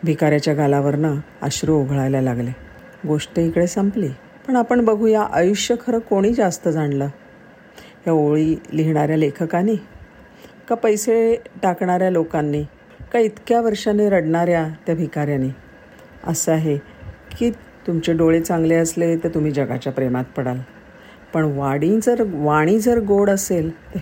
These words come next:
हे जग तुमच्या नक्की प्रेमात पडेल. मूल दोन वर्षाचं असताना बोलायला शिकतं, पण काय बोलायचं हे शिकण्यामध्ये पूर्ण आयुष्य निघून जाते.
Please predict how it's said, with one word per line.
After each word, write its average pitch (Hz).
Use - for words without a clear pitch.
हे 156
जग 160
तुमच्या 185
नक्की 175
प्रेमात 143
पडेल. 123
मूल 190
दोन 175
वर्षाचं 180
असताना 170
बोलायला 147
शिकतं, -
पण 175
काय 190
बोलायचं 156
हे 165
शिकण्यामध्ये 160
पूर्ण 180
आयुष्य 156
निघून 147
जाते. 127